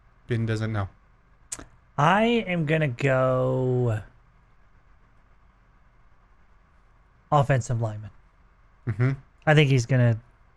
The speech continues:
Speaker 2: take an offensive lineman.
Speaker 1: Dear Santa, I would like a offensive lineman,
Speaker 2: Mm-hmm.
Speaker 1: five star.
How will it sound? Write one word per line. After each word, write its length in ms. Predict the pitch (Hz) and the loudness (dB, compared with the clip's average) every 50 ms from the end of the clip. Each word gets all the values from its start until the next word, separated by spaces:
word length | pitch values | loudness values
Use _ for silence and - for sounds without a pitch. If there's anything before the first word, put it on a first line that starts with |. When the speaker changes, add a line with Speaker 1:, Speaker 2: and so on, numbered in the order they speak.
| _ _ _ - | _ _ _ -4
Speaker 2:
take 200 | - - 123 120 | 0 2 4 4
an 60 | 117 | 4
offensive 500 | 113 113 110 - 120 110 104 - 113 110 | 2 2 0 0 -2 -2 -2 -4 -8 -8
lineman. 280 | 123 127 143 143 131 120 - - - _ _ _ _ _ _ - _ _ _ _ _ _ _ _ _ _ _ _ _ - _ _ - _ - - - - _ _ _ _ _ _ _ _ - | -8 -8 -8 -8 -10 -10 -12 -18 -20 _ _ _ _ _ _ -20 _ _ _ _ _ _ _ _ _ _ _ _ _ -20 _ _ -20 _ -18 -18 -18 -20 _ _ _ _ _ _ _ _ -10
Speaker 1:
Dear 200 | - 123 120 120 | -4 -2 -2 -2
Santa, 600 | 117 - - 120 110 110 107 - 117 107 104 98 - - - _ _ _ _ _ _ _ _ _ _ _ _ _ _ _ - | -2 -2 -4 -2 -2 -2 -2 -2 -2 -2 -2 -4 -6 -12 -20 _ _ _ _ _ _ _ _ _ _ _ _ _ _ _ -8
I 80 | 117 107 | -6 -6
would 120 | 107 107 | -4 -2
like 320 | 113 110 107 104 - - | -2 -2 -2 -4 -4 -4
a 300 | - 110 107 104 101 98 - - _ _ _ _ _ _ _ _ _ _ _ _ _ _ _ - | -4 -2 -2 -2 -4 -6 -8 -12 _ _ _ _ _ _ _ _ _ _ _ _ _ _ _ -4
offensive 480 | 123 117 110 - 120 107 - 123 110 113 | -4 -4 -2 -2 -4 -6 -4 -6 -6 -4
lineman, 420 | 110 104 104 101 101 101 101 98 _ _ _ _ _ _ _ - - | -4 -4 -2 -4 -4 -6 -8 -10 _ _ _ _ _ _ _ 0 2
Speaker 2:
Mm-hmm. 160 | 147 123 185 | 2 4 4
Speaker 1:
five 240 | 285 110 104 101 - | 2 0 -2 -4 -6
star. 320 | - - 110 104 104 101 | -6 -8 -6 -6 -6 -10